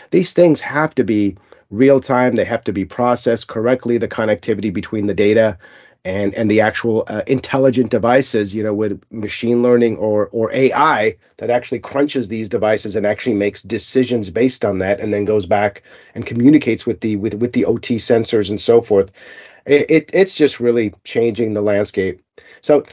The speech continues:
let me ask you this, well, what's this got to do with, with Ampere computing and, and, and A D Link? What's, what's the, what's the position of, of Ampere computing in this space, and what's the advantage? I, I know there's many, but, uh,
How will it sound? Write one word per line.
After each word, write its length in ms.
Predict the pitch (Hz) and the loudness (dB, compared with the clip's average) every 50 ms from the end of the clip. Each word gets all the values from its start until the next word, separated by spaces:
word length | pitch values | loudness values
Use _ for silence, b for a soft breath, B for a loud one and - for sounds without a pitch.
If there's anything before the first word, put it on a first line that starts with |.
| - | 0
let 100 | - 180 | 2 4
me 120 | 208 214 208 | 6 6 4
ask 140 | 196 - 151 | 4 2 -2
you 40 | |
this, 120 | 123 - - | -2 0 2
well, 140 | 143 123 131 | 2 2 2
what's 220 | 131 165 202 - | 2 2 2 2
this 120 | 202 180 | 0 -2
got 180 | - 143 127 - | 0 -2 -2 -2
to 80 | 143 127 | -2 -4
do 140 | 120 120 | -4 -4
with, 280 | 117 117 113 104 104 98 | -2 -2 -2 -2 -4 -6
with 140 | - 120 113 - | -6 -6 -4 -2
Ampere 400 | - 151 175 175 - 147 123 120 | 0 0 0 0 0 -2 -2 -2
computing 540 | - 127 110 - - 113 117 113 107 110 | -4 -8 -10 -8 -8 -6 -6 -4 -4 -4
and, 80 | 110 - | -4 -4
and, 160 | - 113 107 - | -6 -8 -8 -8
and 160 | - 110 110 - | -8 -10 -8 -4
A 180 | - 123 127 120 | -2 -2 0 0
D 180 | 107 120 117 | 0 0 0
Link? 360 | 110 110 110 104 98 82 - - - - | 0 0 0 -2 -4 -6 -8 -12 -12 -10
What's, 340 | 107 123 143 151 - - 113 | -8 -8 -8 -8 -8 -6 -2
what's 300 | 120 143 151 - - - | -2 -2 -2 -2 -4 -2
the, 320 | 139 127 120 113 113 101 - _ _ _ _ _ _ _ | 0 0 0 -2 -4 -10 -14 _ _ _ _ _ _ _
what's 540 | - - - 85 - - 127 139 180 175 - | -20 -20 -18 -16 -12 -4 0 0 0 2 2
the 100 | - 160 | -2 -2
position 720 | - - 139 123 101 113 139 151 - - 110 95 95 82 _ _ _ _ - | -2 -2 -4 -2 2 2 2 2 2 0 -4 -4 -4 -8 _ _ _ _ -10
of, 240 | - 113 110 98 87 | -8 -8 -8 -8 -8
of 200 | - 113 117 98 | -8 -6 -2 0
Ampere 360 | 117 120 127 123 - 110 110 | 0 0 0 -2 -4 -6 -6
computing 500 | - - 113 98 - 127 117 113 113 117 | -6 -6 -10 -8 -6 -6 -4 -2 -2 -2
in 100 | 113 110 | -2 -2
this 120 | 110 101 | -2 -4
space, 300 | - - - 113 113 - | -4 0 0 0 0 0
and 100 | 117 113 | 0 0
what's 160 | 117 151 147 - | 0 0 0 2
the 160 | - 131 104 | 2 2 2
advantage? 480 | 95 87 - 90 113 113 95 87 90 | 2 2 0 0 0 0 0 -2 -2
I, 140 | 98 90 90 | -4 -4 -4
I 120 | - 110 120 | -2 0 4
know 160 | 127 139 147 | 4 6 6
there's 200 | 131 127 113 - | 6 4 4 2
many, 260 | 113 123 123 110 101 | 2 2 4 4 2
but, 280 | 87 104 98 - - - | 2 0 -4 -4 -2 -2
uh, 160 | 104 101 95 | -2 -2 -2